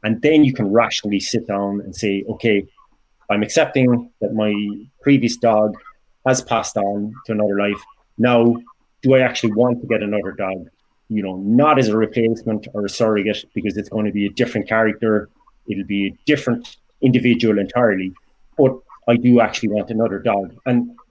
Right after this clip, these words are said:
if you are thinking rationally like that, and that's what you do want, absolutely, you go ahead and you safely source another pet. And if you don't want one, that's absolutely fine as well. You know, you, you've done what you think was best,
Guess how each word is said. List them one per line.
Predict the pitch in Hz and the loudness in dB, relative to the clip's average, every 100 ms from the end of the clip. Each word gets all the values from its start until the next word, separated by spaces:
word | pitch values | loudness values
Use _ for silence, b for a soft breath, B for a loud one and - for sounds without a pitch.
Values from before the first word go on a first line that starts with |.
| _ _ 196 | _ _ -6
if | - | 0
you | 160 | 2
are | 180 190 | 2 0
thinking | 190 165 127 113 | 0 -2 0 2
rationally | 117 - 113 104 | 2 0 -4 -4
like | 98 90 | -4 -6
that, | 104 107 | -6 -4
and | 104 98 | -4 -4
that's | 107 104 - | -4 -4 -6
what | - 110 | -6 -6
you | 107 | -4
do | 110 | 0
want, | 113 113 - | 0 -2 -4
absolutely, | 127 117 - 113 113 107 104 | -4 -4 -4 -4 -2 -2 -4
you | 104 113 139 | 0 4 4
go | 120 101 | 4 2
ahead | 110 104 - _ _ _ _ _ - | 0 -2 -8 _ _ _ _ _ -2
and | 110 104 | 0 2
you | 104 | 0
safely | - 135 123 120 | -2 0 0 0
source | 101 113 110 107 - 113 | -2 0 0 -2 -10 -6
another | 104 101 101 | -4 -4 0
pet. | 131 123 - b b _ - | 0 0 -6 b b _ -4
And | 113 | -2
if | 104 | -2
you | 107 | -2
don't | 170 208 - | 2 4 4
want | 127 127 | 2 0
one, | 127 131 135 - | 0 -2 -2 -4
that's | 127 - - | -6 -4 -6
absolutely | 143 - 131 123 120 | -6 -4 -2 -2 -2
fine | 113 110 104 | -4 -2 -2
as | 98 | -2
well. | 98 95 | -2 -4
You | 92 90 101 104 | -4 -12 -8 -6
know, | 101 | -4
you, | 101 101 110 | -4 -6 -6
you've | 104 - | -6 0
done | 135 135 131 - - _ _ | 2 2 0 -6 -20 _ _
what | 127 123 | -2 0
you | 110 | 0
think | 113 104 | -2 -4
was | 95 | -2
best, | 127 - - | 0 0 -2